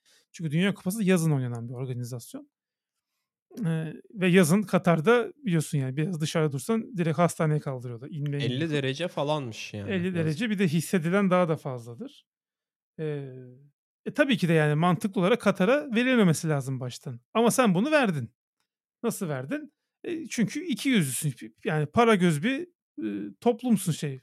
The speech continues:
Speaker 1: E, sadece fifa olarak söylemiyorum ben. Ya Batı olarak genel olarak böyle bir şey var yani. Hani paranın peşinde. Çünkü kapitalist bir düzen olduğu için Batı'da biraz parayı gördükleri zaman kurallar biraz gevşeyebiliyor.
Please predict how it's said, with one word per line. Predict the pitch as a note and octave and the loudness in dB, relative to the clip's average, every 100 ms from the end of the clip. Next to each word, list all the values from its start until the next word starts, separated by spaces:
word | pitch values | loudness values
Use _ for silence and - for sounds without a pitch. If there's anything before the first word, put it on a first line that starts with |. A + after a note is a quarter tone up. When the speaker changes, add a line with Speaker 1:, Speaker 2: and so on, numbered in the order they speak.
| _ | _
Speaker 1:
E, | G3+ | -6
sadece | - G#3 | -2 -2
fifa | G3 A3+ A#3+ | 0 -2 0
olarak | A#3+ A#3 | 2 0
söylemiyorum | - C#4+ G#3 D3+ | -2 -6 -4 -4
ben. | D3+ D#3 _ _ _ | -6 -10 _ _ _
Ya | F3+ D3+ | -8 -2
Batı | F3+ D4 | -2 0
olarak | C4+ G3 E3 | 2 2 2
genel | D3+ G3+ | 0 2
olarak | A3+ D#3 G3+ - _ _ _ - | 2 0 -4 -8 _ _ _ -2
böyle | G3 G3+ | 0 0
bir | |
şey | - A3 G3 | 0 0 2
var | F#3 | 2
yani. | D3 A#2+ A#2+ | 0 -6 -10
Hani | C3+ A#2+ | -12 -6
paranın | F#3+ F#3 G3+ | -2 -2 -2
peşinde. | - F3 E3+ | -4 -6 -6
Çünkü | D#3 - | -10 -6
kapitalist | E3+ D3+ F#3+ A#3 - | -6 -4 -2 -2 -4
bir | G3 E3+ - _ - | -2 -4 -6 _ -4
düzen | D3+ F#3 | 2 2
olduğu | A3 | 2
için | C4+ G#3+ D3+ | 0 -4 -2
Batı'da | D3 C#3+ D3 C#4+ D4 _ _ _ - | -4 -6 -8 -10 -12 _ _ _ -2
biraz | C4 G3+ | 0 0
parayı | - G3 G#3+ | 2 2 4
gördükleri | G3+ F#3+ G3+ A3+ B3+ | 2 0 -2 -2 0
zaman | F3 E3+ D4 - _ _ | 0 -2 -4 -8 _ _
kurallar | - G#3+ G#3 A3 | 0 0 2 2
biraz | B3 B3 A3+ | 2 0 2
gevşeyebiliyor. | G#3+ F#3 - G#3 F#3 E3 A#2 | 2 2 0 -2 -2 -4 -6